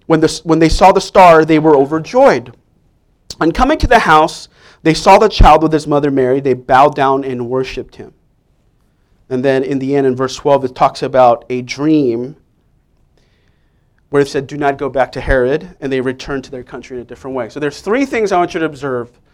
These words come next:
about this text. First thing is God's control over the star.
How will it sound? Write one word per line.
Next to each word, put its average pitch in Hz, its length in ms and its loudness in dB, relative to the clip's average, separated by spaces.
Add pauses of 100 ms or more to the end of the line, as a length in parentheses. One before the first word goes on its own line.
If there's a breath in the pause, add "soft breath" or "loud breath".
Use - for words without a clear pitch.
(240)
about 135 340 -4
this 139 160 -12
text. 123 420 -10
First 202 300 -4
thing 165 200 -2
is 123 500 -8 (380)
God's 156 600 0 (400)
control 147 880 -2 (1700)
over 151 220 0
the 135 80 -6
star. - 480 0